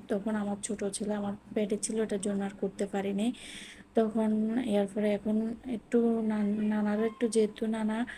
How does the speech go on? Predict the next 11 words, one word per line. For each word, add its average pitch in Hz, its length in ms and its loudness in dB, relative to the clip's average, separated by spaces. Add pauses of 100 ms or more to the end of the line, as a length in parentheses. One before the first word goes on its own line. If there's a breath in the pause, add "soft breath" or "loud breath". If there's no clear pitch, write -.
(340 loud breath)
আহ, 208 540 0 (520)
আমাদের 202 360 2
বাড়িতে 220 300 2
এখন 208 220 -2
আছে, 214 440 0 (340 loud breath)
একটু 233 200 -2
নানারও 208 420 2
করার 214 340 0
জন্য 214 240 2
চেষ্টা 214 360 -4
করি। 202 240 -2